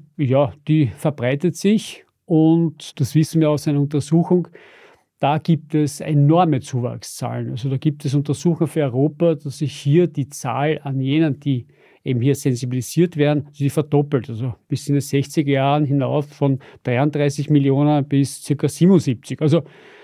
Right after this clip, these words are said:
das sind schon große Zahlen. Natürlich dahinter steckt Leid, wenn man dann allergisch wird. Und natürlich auch ein sozioökonomischer Aspekt, weil da braucht man eben ein Gesundheitssystem,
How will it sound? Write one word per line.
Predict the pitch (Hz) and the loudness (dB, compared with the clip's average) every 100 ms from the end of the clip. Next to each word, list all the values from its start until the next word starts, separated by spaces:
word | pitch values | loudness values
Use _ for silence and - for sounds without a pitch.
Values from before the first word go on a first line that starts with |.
| - | -6
das | 143 - | -4 0
sind | 180 | 0
schon | 156 170 | 2 -2
große | 143 156 151 180 | 0 0 0 -4
Zahlen. | - 131 120 170 180 - | -2 -4 -2 0 -2 -4
Natürlich | 143 - 151 143 | -10 -6 -4 -2
dahinter | 139 143 147 | 0 0 -2
steckt | 139 135 - | -2 -4 -6
Leid, | 113 135 170 - | -8 -6 -6 -4
wenn | 131 | -2
man | 151 | 0
dann | 165 147 | 0 -2
allergisch | 151 151 156 151 139 | -2 -4 -4 -6 -6
wird. | 156 - | -8 0
Und | 180 214 220 | 2 2 0
natürlich | 196 143 160 165 147 | -4 0 0 0 -2
auch | 147 | -4
ein | 151 | -4
sozioökonomischer | - 147 - 147 156 143 151 170 165 | -4 -4 -2 -2 0 0 2 0 -2
Aspekt, | 147 - 151 151 | -4 -4 -4 -2
weil | 143 143 147 - _ - | -2 -2 -4 -14 _ -6
da | 143 | -4
braucht | 139 135 143 - | -2 0 0 0
man | 151 147 | 0 0
eben | 147 143 | 0 0
ein | 147 | 0
Gesundheitssystem, | 143 139 143 156 151 143 - 147 180 | -2 0 0 0 -2 -6 0 0 0